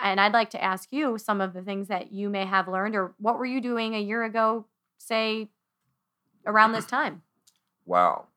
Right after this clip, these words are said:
Speaker 2: So
Speaker 1: What was Jerome,
Speaker 2: What was
Speaker 1: you
Speaker 2: Jerome
Speaker 1: know,
Speaker 2: doing?
Speaker 1: twenty nineteen doing?
Speaker 2: Um, I, I automatically, for some reason, tend to get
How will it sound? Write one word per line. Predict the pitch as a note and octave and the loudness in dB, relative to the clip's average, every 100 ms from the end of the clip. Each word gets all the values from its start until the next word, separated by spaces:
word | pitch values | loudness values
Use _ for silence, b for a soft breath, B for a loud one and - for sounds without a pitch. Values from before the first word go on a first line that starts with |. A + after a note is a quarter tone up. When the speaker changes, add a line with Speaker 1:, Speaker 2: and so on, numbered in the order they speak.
| _ _ | _ _
Speaker 2:
So | - A2+ G#2+ G2+ G2 - _ _ _ _ - | -2 4 6 6 2 -6 _ _ _ _ -2
Speaker 1:
What | D4 | 0
was | F#4 - | 0 0
Jerome, | B3+ G3 G3+ G#3 G#3 A3 G#3+ _ _ _ _ _ _ _ _ _ | -4 0 2 2 0 -4 -8 _ _ _ _ _ _ _ _ _
Speaker 2:
What | - - | -12 -10
was | G#2 - _ _ - | -10 -12 _ _ -12
Speaker 1:
you | F3+ A3+ | -4 2
Speaker 2:
Jerome | |
Speaker 1:
know, | G#3 G3 G3 F#3 | 4 4 2 -2
Speaker 2:
doing? | - - _ _ _ _ _ _ | -8 -14 _ _ _ _ _ _
Speaker 1:
twenty | - B3 A3+ A3 | -2 0 2 2
nineteen | G3 F#3 - F3+ E3 F3+ | 0 0 -10 -14 -14 -16
doing? | - _ - D#3+ _ _ - | -20 _ -20 -20 _ _ -6
Speaker 2:
Um, | G2+ F#2+ F2+ F2+ - _ _ _ | 0 2 2 -2 -12 _ _ _
I, | B2 D3+ - _ - | 4 4 2 _ 0
I | C3 G3 - | 2 2 4
automatically, | B2+ A#2+ G#2+ G#2 G#2+ G#2+ F#2 | 6 6 4 2 0 -4 -10
for | - F#2 | -8 -10
some | - F#2+ F#2+ | 0 0 0
reason, | F#2+ F2 E2+ D#2+ | -4 -6 -8 -8
tend | - G2 F2+ | -6 -6 -6
to | |
get | E2 F2 D#2+ | -6 -6 -6